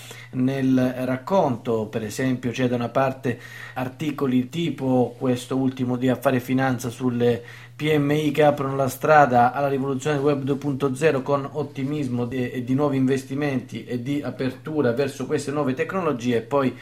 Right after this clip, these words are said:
basta che giri pagina invece ci si straccia le vesti per una mancata, mh, accettazione di, eh, questi, eh, queste nuove potenzialità anche dal punto di vista del lavoro.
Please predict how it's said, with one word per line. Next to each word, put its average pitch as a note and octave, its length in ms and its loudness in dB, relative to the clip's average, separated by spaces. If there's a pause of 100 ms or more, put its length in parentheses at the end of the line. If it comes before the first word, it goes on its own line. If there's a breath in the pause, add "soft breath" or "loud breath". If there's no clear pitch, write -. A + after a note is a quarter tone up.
(140 loud breath)
basta C#3+ 540 2
che B2+ 140 -4
giri B2 320 0
pagina A#2+ 420 0
invece A#2 560 -2 (160 loud breath)
ci C#3+ 100 -4
si C3 160 2
straccia B2 640 2
le B2 340 -2
vesti B2 720 -2
per A#2+ 540 2 (260 loud breath)
una B2 400 0
mancata, A#2+ 800 0
mh, A2 200 -10 (120)
accettazione A#2+ 920 -4
di, A#2 200 -6
eh, A2+ 200 -8
questi, A#2+ 560 -4
eh, A#2+ 180 -8
queste C3 260 -2
nuove A#2 220 0
potenzialità A#2+ 680 -2
anche A#2 280 -6
dal A2 120 -6
punto A#2 180 -8
di A2 120 -6
vista A2 380 -8
del A#2 220 -6
lavoro. A2 380 -4